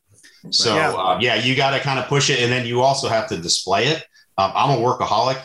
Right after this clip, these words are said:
Speaker 1: Um, I take
Speaker 2: <laughs>
Speaker 1: vacation really for my family. Um, so I, but I've taken, um, I think I've taken seven or eight days, um, kind of intentionally, um,
Speaker 2: Yeah.
Speaker 1: already this year to, to show that.
Speaker 2: Yeah, because I think my first thought was,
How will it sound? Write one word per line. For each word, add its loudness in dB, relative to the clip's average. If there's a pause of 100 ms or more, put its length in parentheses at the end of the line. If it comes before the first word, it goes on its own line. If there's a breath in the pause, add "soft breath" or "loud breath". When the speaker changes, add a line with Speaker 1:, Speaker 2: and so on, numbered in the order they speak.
(140)
Speaker 1:
Um, 2
I 0
take -2
Speaker 2:
<laughs> 2
Speaker 1:
vacation -2
really 4
for 0
my 2
family. 0 (360 loud breath)
Um, 2
so 2
I, 0
but 0
I've 0
taken, -2
um, 2 (560 soft breath)
I 0
think -2
I've 0
taken -2
seven 0
or 2
eight 2
days, 0
um, 0
kind 0
of -6
intentionally, -2
um, 0 (180)
Speaker 2:
Yeah. 2
Speaker 1:
already 2
this -2
year -2
to, -6
to -6
show -2
that. -12 (600)
Speaker 2:
Yeah, 2
because -2
I -2
think -2
my 0
first -2
thought 2
was, -2